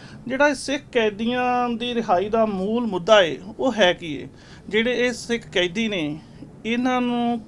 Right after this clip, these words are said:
ਕਿਉਂ, ਕਿਸ ਕਰਕੇ, ਜਿਹੜਾ ਆਪਾਂ ਸੰਗਤਾਂ ਦੇ ਨਾਲ ਪੂਰੀ ਤਰ੍ਹਾਂ ਸਾਂਝ ਪਾਈਏ ਕਿ ਕਿਉਂ ਇਹਨਾਂ ਸਿੱਖ ਕੈਦੀਆਂ ਨੂੰ ਗ੍ਰਿਫਤਾਰ ਕੀਤਾ, ਕੀ ਕਾਰਨ ਸੀ ਤੇ ਉਹਨਾਂ ਨੂੰ ਰਿਹਾ ਕਿਉਂ ਨਹੀਂ ਕੀਤਾ ਜਾ ਰਿਹਾ?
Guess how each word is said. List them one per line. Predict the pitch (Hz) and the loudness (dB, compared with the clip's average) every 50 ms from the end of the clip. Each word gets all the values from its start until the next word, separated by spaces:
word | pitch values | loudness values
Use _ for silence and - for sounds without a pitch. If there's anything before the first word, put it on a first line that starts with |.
| - - - | -16 -10 -4
ਕਿਉਂ, | 226 226 240 247 247 240 233 240 226 - - - - - - | -2 -2 0 0 0 0 -2 -4 -8 -12 -16 -20 -20 -12 -6
ਕਿਸ | 220 254 233 - | -4 -4 -4 -2
ਕਰਕੇ, | - 233 214 208 202 - 220 214 208 196 202 208 - - - - - - | 2 4 4 4 4 2 2 2 2 2 0 -4 -10 -18 -20 -20 -16 -10
ਜਿਹੜਾ | - 220 220 233 233 220 220 220 | -4 -2 0 0 0 -2 0 -2
ਆਪਾਂ | 214 208 233 226 | 0 0 0 -2
ਸੰਗਤਾਂ | 220 - 226 208 202 214 240 247 247 | -2 -2 -4 -4 -4 -4 -4 -2 -2
ਦੇ | 240 233 | -2 0
ਨਾਲ | 226 226 226 220 | 2 2 2 2
ਪੂਰੀ | 220 - 220 226 233 233 | 0 -4 -6 -6 -6 -4
ਤਰ੍ਹਾਂ | 220 220 214 208 202 196 202 - - 165 | -4 -4 -2 -2 -2 -4 -4 -8 -10 -10
ਸਾਂਝ | - - 190 208 226 226 208 | -6 0 0 2 2 2 0
ਪਾਈਏ | 202 196 208 214 214 | 0 0 0 -2 -4
ਕਿ | 214 220 220 | -6 -8 -8
ਕਿਉਂ | - 220 214 233 247 | -4 -4 -2 0 0
ਇਹਨਾਂ | 247 247 247 233 | 0 0 -2 -2
ਸਿੱਖ | 226 226 226 214 | -2 -2 -4 0
ਕੈਦੀਆਂ | 208 196 185 180 196 196 196 | 0 0 0 0 -2 -4 -4
ਨੂੰ | 196 185 | -4 -6
ਗ੍ਰਿਫਤਾਰ | 185 180 170 - - 170 165 165 | -6 -6 -6 0 2 4 4 4
ਕੀਤਾ, | 160 - 160 147 139 - 160 160 180 - - - - | 2 0 -6 -8 -2 2 2 2 2 0 -6 -10 -6
ਕੀ | 226 247 262 | -4 -4 0
ਕਾਰਨ | - 208 180 170 160 170 170 175 | 6 6 6 6 6 4 -2 -4
ਸੀ | - 180 175 170 190 - - - - - - | -6 -6 -6 -6 -8 -12 -16 -20 -20 -14 -8
ਤੇ | - 247 | -6 -4
ਉਹਨਾਂ | - 233 254 254 262 262 | -2 0 2 2 2 2
ਨੂੰ | 254 254 233 | 2 2 2
ਰਿਹਾ | 233 - - 202 175 175 180 190 | 0 0 4 6 6 6 6 4
ਕਿਉਂ | 185 185 190 190 185 | 2 0 -2 -2 -2
ਨਹੀਂ | 185 156 | -4 -6
ਕੀਤਾ | - 139 - 131 117 | -8 -10 -12 -10 -10
ਜਾ | - - - - | -10 -12 -14 -16
ਰਿਹਾ? | - - - - | -18 -20 -20 -20